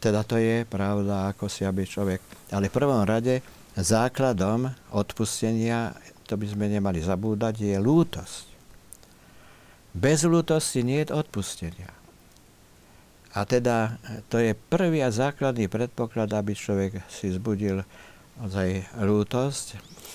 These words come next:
Katechizmus ju rozdeľuje na dokonalú a menej dokonalú. Menej dokonalá, to je zo strachu pred, e, zatratením.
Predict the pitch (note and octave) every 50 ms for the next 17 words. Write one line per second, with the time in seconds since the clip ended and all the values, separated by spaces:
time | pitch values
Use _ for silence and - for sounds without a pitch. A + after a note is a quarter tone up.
0 | - - - G#2+ G#2 - - G2 - - G#2+ G2 - A2 G#2 G2+ G2+ G#2+ G#2 G#2
1 | G2+ G#2 G2+ F#2+ G2 G2+ G2+ G2 F#2+ F#2+ F#2 F#2 F2 F2 F2 F2+ G2+ G2+ - -
2 | A2 G#2 G#2+ G#2 G#2 G#2 G2+ G2 F#2 F2+ F#2 F#2+ G2 G2+ G2+ G2+ G#2 G#2 - -
3 | A2+ G#2+ G#2+ A2 A2+ A#2 B2 C3 C3 - - - - - - - - - - -
4 | - - - G#2 G#2+ G#2+ G#2+ G#2+ G#2+ G2+ G#2+ G#2 - - G#2+ G#2 G#2 G#2 G#2 G#2
5 | G#2 G#2 G#2+ - - - - - - - - A#2 A#2 G#2+ F2 A2 A2+ G#2+ - -
6 | - G#2+ G#2 G2 - - - A#2 C3 C#3 C3 - - - - - G2 F#2+ F#2+ F#2
7 | - - - - G2 F#2+ F#2+ F#2 F#2 F#2+ F#2+ G2 G2 F#2+ F2+ G2 G2 E2+ E2+ F2+
8 | G#2 F#2+ F#2+ - G#2 G#2 G2+ - - G2+ G2+ G#2+ A2+ B2+ C#3+ D3 D3